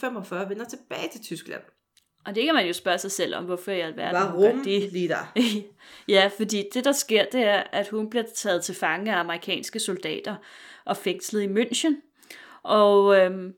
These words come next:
Speaker 2: kort tid efter den her fængsling, så bliver hun så sendt hjem til Tjekkiet igen. Her der bliver så både hun og hendes familie arresteret under mistanke om,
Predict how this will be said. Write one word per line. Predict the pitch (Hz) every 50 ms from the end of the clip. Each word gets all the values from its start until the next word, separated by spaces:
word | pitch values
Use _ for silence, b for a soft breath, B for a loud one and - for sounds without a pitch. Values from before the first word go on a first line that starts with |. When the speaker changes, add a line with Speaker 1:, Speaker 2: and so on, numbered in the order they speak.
| _ -
Speaker 2:
kort | - 277 294 285
tid | - 269 208 - -
efter | 185 196 214 214 - - 254
den | 220 196 190
her | 196 175 185
fængsling, | - - 220 208 240 240 - - 302 254 240 -
så | 254 240
bliver | 240 247 226 208
hun | 196 190
så | - - 196 180 180 185
sendt | 180 - - - 214 196 190 -
hjem | 180 180 175 -
til | - 208 196 - -
Tjekkiet | 196 196 - - 185 156 - -
igen. | 185 - 156 135 143 B B B B B B B B B B B B B B _ _ _ _ _ _ _ 220
Her | 220 285 269 269
der | - 254
bliver | - 247 233 208
så | 202 - 220 202 190 196 - _
både | 208 196 185 180 180 -
hun | 240 247 269 262 - -
og | - 208 277 359 359 359
hendes | 302 226 196 - -
familie | 214 196 196 190 180 - - 214 220 - - - 165
arresteret | 190 185 180 - - - 180 - - 208 185 -
under | - 190 185 180
mistanke | 180 190 185 - - - 202 185 180 - - - -
om, | 180 180